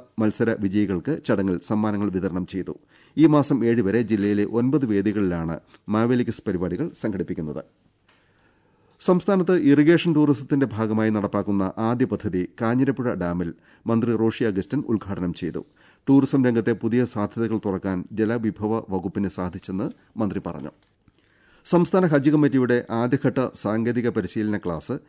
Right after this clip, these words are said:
മന്ത്രി വി അബ്ദുറഹ്മാൻ താനൂരിൽ ഉദ്ഘാടനം ചെയ്തു. താനൂർ നിയോജക മണ്ഡലത്തിലെ മുന്നൂറ്റി അൻപത്തിയാറ് പേരാണ് പരിശീലന ക്ലാസ്സിൽ പങ്കെടുക്കുന്നത്. ബീഹാറിലെ രാജ്ഗറിൽ ഏഷ്യാ കപ്പ്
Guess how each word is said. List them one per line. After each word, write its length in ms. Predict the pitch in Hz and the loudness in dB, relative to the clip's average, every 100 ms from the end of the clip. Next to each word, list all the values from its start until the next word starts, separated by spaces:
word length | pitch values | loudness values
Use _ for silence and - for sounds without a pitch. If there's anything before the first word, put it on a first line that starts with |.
| _ - | _ -8
മന്ത്രി 400 | 120 117 107 117 - | -2 0 0 -2 -2
വി 260 | 117 139 107 | 0 0 0
അബ്ദുറഹ്മാൻ 540 | 101 104 90 92 85 - | -4 -4 -2 -2 -4 -4
താനൂരിൽ 400 | 101 110 110 123 | -2 0 0 -2
ഉദ്ഘാടനം 540 | - 104 - 90 90 | -2 -4 -4 -6 -4
ചെയ്തു. 300 | 85 90 80 - _ _ _ - | -4 -8 -8 -12 _ _ _ -2
താനൂർ 320 | 120 123 123 | 0 2 0
നിയോജക 380 | 110 110 107 110 | 2 0 0 -2
മണ്ഡലത്തിലെ 520 | 107 95 90 95 139 113 | -2 -2 -4 -4 -4 -2
മുന്നൂറ്റി 400 | 110 123 135 120 | 0 2 2 0
അൻപത്തിയാറ് 500 | 104 107 - 117 110 | 0 -2 -2 -2 -2
പേരാണ് 440 | 92 82 82 113 - _ _ - | -4 -4 -4 -6 -10 _ _ -2
പരിശീലന 400 | 113 123 123 123 | 0 0 -2 0
ക്ലാസ്സിൽ 340 | 98 87 92 | -2 -4 -6
പങ്കെടുക്കുന്നത്. 600 | 82 107 87 85 80 82 - _ _ _ _ _ _ _ _ _ _ - | -4 -4 -4 -4 -8 -8 -14 _ _ _ _ _ _ _ _ _ _ 2
ബീഹാറിലെ 440 | 165 175 185 180 | 4 6 4 4
രാജ്ഗറിൽ 540 | 160 135 135 135 139 135 - - _ _ - | 4 4 4 4 4 2 -2 -12 _ _ 2
ഏഷ്യാ 360 | 135 135 170 | 4 4 2
കപ്പ് 280 | 160 156 - | 0 -4 -8